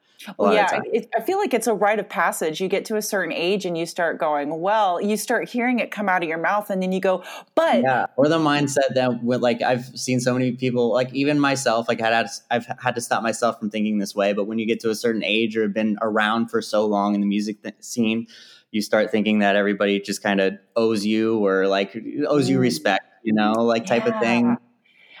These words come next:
Speaker 1: That
Speaker 2: Yeah,
Speaker 1: was, like,
Speaker 2: "I
Speaker 1: a
Speaker 2: built this, and, and you don't know who I am?"
Speaker 1: It's, it's just something I've, I've dealt with and ha-, and have had to stop myself from thinking that way through, over the years.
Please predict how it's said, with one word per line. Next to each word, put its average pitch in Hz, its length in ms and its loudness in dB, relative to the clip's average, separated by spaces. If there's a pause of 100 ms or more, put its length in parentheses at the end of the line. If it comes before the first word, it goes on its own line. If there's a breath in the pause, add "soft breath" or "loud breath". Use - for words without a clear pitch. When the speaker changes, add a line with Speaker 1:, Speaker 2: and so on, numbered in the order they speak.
Speaker 1:
That 131 100 4
Speaker 2:
Yeah, 151 60 8
Speaker 1:
was, 165 80 2
like, 185 160 6
Speaker 2:
"I 170 40 4
Speaker 1:
a - 20 4
Speaker 2:
built 240 360 0
this, 160 500 -2
and, 214 260 0
and 214 160 0
you 233 80 2
don't 262 140 0
know 233 140 0
who 247 180 0
I 196 140 0 (200)
am?" 339 240 -2 (240)
Speaker 1:
It's, - 340 -4
it's 139 200 -2
just 135 140 0
something 104 360 0
I've, 92 460 -2
I've 95 140 -4
dealt 92 240 0
with 92 640 -4
and 92 180 -4
ha-, 92 140 -8
and 98 260 -6
have 92 220 -10 (160)
had 123 180 0
to 127 60 -4
stop 120 220 0
myself 117 420 0
from 90 160 -4
thinking 90 320 -6
that 85 180 -6
way 87 340 -2 (220)
through, 90 220 -6
over 92 140 -2
the 87 100 -2
years. 82 260 -4